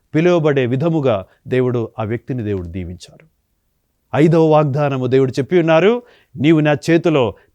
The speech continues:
తేజోవంతమైన కిరీటముగా మారబోతుందని" దేవుడు చెప్పి ఉన్నారు. ఆ పంక్తిలో చాలామంది పెద్దలు కూడా ఉంటాయి వాళ్ళం. కానీ ఈ రోజుల్లో కూడా బైబిల్ తెరిస్తే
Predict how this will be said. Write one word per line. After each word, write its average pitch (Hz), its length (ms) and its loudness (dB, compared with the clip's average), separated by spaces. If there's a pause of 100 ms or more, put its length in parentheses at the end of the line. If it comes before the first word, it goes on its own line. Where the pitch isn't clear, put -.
తేజోవంతమైన 143 1040 0
కిరీటముగా 147 800 -2
మారబోతుందని" 117 680 -4
దేవుడు 98 240 -4
చెప్పి - 280 -10
ఉన్నారు. - 300 -14 (520)
ఆ 135 60 2
పంక్తిలో 208 460 2 (100)
చాలామంది 220 360 2
పెద్దలు 180 400 0
కూడా 247 200 0
ఉంటాయి 160 200 0
వాళ్ళం. 92 260 -6 (340)
కానీ 156 400 0 (200)
ఈ 107 40 0
రోజుల్లో 170 420 2
కూడా 151 200 2
బైబిల్ 147 480 -2
తెరిస్తే 156 540 -2